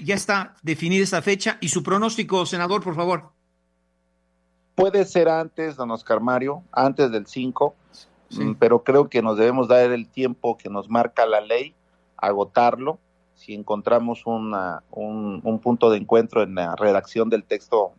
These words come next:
Speaker 2: al artículo quinto transitorio constitucional. Eh, es muy, eh, prematuro dar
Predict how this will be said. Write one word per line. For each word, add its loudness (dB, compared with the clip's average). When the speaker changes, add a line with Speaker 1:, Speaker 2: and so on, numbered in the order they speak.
Speaker 2:
al 2
artículo -4
quinto -10
transitorio -6
constitucional. -2
Eh, 4
es 0
muy, 0
eh, -12
prematuro 4
dar 2